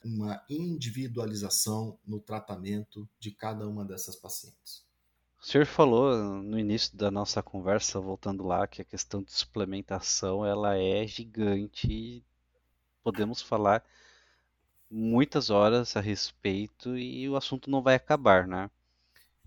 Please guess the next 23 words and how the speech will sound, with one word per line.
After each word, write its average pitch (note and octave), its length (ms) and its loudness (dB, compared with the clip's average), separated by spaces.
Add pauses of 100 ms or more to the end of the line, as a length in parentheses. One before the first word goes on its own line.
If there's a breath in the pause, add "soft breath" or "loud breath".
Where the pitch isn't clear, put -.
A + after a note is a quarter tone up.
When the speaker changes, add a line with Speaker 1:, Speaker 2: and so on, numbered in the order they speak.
Speaker 2:
Então, A#2 380 2
fica - 180 -4
impossível C3+ 440 0
abordar A#2+ 760 6
esse - 440 -10
assunto G#2+ 600 -8
num G2+ 200 -6
período G2+ 500 -4
curto - 420 -10
de - 180 -16
tempo, F#2 920 -6
que - 80 -12
seja G2 280 -4
numa G2 320 0
aula F#2+ 420 4
ou G2+ 60 -2
numa G#2 200 -2
conversa F#2+ 480 -4
aqui F#2+ 140 -12
como F#2+ 220 -8
nós F#2+ 180 -4
estamos - 380 -4
tendo. A2 360 -4